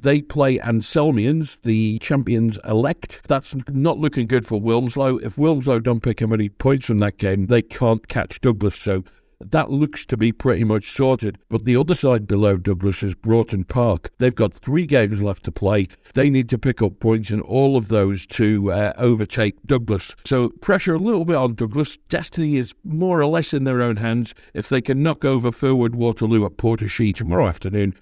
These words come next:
happy days. That, however, is a little bit more difficult than it's gonna sound. Waterloo have won thirteen out of their nineteen fixtures. Douglas have won five out of their twenty-one fixtures. So things looking a little bit more difficult for Douglas.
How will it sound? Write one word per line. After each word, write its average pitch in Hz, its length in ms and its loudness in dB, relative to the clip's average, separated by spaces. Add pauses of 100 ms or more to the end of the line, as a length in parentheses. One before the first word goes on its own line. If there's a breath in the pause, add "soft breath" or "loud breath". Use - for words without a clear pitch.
happy 98 300 -2
days. 92 560 -2
That, 170 280 -2
however, 104 380 2
is 107 220 0
a 110 40 2
little 117 220 2
bit 110 160 2
more 104 220 2
difficult 98 580 -4
than 98 160 -2
it's 95 140 -6
gonna 92 240 -6
sound. 113 500 -2
Waterloo 107 640 2
have 95 160 -4
won 101 220 2
thirteen 123 680 0
out 117 220 0
of 95 160 -4
their 107 380 2 (180)
nineteen 113 720 0
fixtures. 160 640 0 (260 loud breath)
Douglas 123 400 2
have 107 240 0
won 107 380 0
five 117 600 2
out 104 360 0
of 101 260 0
their 107 320 2 (120)
twenty-one 113 920 -2
fixtures. 101 580 -6 (140)
So 120 320 0 (260 soft breath)
things 175 400 -2
looking 165 400 -2
a 117 60 0
little 139 400 0
bit 127 300 -4
more 120 280 2
difficult 127 480 -2
for - 140 -4
Douglas. 110 500 -2